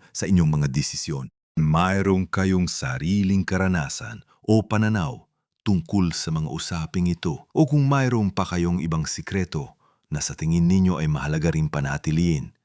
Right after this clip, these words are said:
huwag mag-atubiling ibahagi ito sa comment section sa ibaba. Gusto naming marinig ang inyong mga saloobin at matuto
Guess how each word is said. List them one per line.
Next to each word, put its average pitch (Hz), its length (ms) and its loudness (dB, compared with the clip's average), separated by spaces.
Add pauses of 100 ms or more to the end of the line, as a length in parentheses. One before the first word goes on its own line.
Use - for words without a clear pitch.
huwag 80 560 0 (240)
mag-atubiling 82 1120 0 (160)
ibahagi 73 560 -2
ito 76 240 -2
sa - 160 -8
comment 76 320 -2
section 69 560 -8
sa - 80 -10
ibaba. 65 560 -8 (240)
Gusto 120 320 4
naming 123 480 4
marinig 110 560 2 (160)
ang 90 160 2
inyong 107 400 6
mga 87 240 4
saloobin 87 800 0 (320)
at 90 240 0
matuto 78 720 0